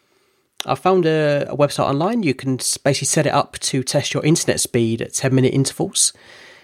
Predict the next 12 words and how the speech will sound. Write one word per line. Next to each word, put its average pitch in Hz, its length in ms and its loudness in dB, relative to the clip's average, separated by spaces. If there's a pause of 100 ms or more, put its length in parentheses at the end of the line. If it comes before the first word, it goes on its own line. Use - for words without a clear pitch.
(200)
uh, 117 120 -2
to - 100 -10
make 110 120 0
sure 127 100 2
you're 117 80 2
getting 117 160 0
the 117 40 -2
speed 120 440 0
that - 220 -2 (240)
you 110 100 -4
should - 260 -4
be. 190 220 -4